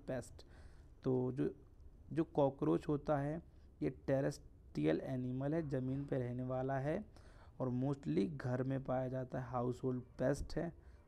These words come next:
ओके, अब बात करते हैं cockroach possess various type of locomotion। कॉकरोच अलग-अलग तरीके से मूव करता है, जैसे चल भी सकता है, क्लाइंब कर सकता है and फ्लाई कर सकता है।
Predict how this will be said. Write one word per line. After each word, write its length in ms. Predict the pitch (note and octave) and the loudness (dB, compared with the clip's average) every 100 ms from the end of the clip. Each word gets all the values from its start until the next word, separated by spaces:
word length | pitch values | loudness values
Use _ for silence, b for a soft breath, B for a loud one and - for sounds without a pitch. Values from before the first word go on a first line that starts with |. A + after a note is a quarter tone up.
| - | -6
ओके, 260 | C3+ F#3+ G3+ - - - - - - - - B B B B - | 4 4 4 -6 -20 -20 -20 -20 -20 -20 -20 B B B B -2
अब 120 | B2 | 2
बात 240 | C3 D3 | 4 4
करते 260 | - D#3+ F3+ | 2 0 0
हैं 80 | F3+ | 0
cockroach 380 | C#3 C3 E3+ D#3 - | 0 2 0 0 0
possess 320 | C#3 D#3+ C3+ | 2 2 2
various 400 | C3 C3 D3+ - | 2 4 2 2
type 240 | C#3 C#3 C#3+ | 0 0 -2
of 160 | B2+ | 0
locomotion। 680 | B2+ B2+ C3 C3+ C3 D#3 F3+ - B B B - - - - - - | 0 0 0 0 0 -2 -4 -8 B B B -20 -20 -18 -18 -12 -4
कॉकरोच 400 | C3+ D3 D3+ D3 | -2 0 -2 -4
अलग-अलग 440 | C#3+ C#3 C#3+ C#3+ | -4 -2 0 0
तरीके 340 | C3 C3 C#3+ C#3 | 0 0 0 0
से 120 | C#3+ | 2
मूव 300 | B2+ B2+ C#3 | 2 2 2
करता 420 | C#3 C#3 - C#3+ | 2 0 2 4
है, 120 | D3+ | 4
जैसे 260 | C#3+ C3 C3 - | 4 2 -2 -2
चल 200 | - B2 | 0 2
भी 160 | B2+ C#3 | 4 2
सकता 440 | C#3 C3+ - C#3+ | 2 -2 0 2
है, 280 | C3 C#3+ F3 - | 2 0 -2 -2
क्लाइंब 360 | B2+ B2+ C3+ C#3+ | 2 4 2 0
कर 160 | C#3+ | 0
सकता 440 | C3+ C3 - C3+ C3 | 0 -2 -2 0 2
है 280 | C#3+ D#3 D3+ | 2 0 -2
and 100 | - B B B B - - | -6 B B B B -10 2
फ्लाई 280 | C3+ B2+ | 6 6
कर 160 | C3 B2 | 6 0
सकता 400 | - G#2+ - D3 | -2 -4 -6 -8
है। 200 | C#3 C#3 | -8 -10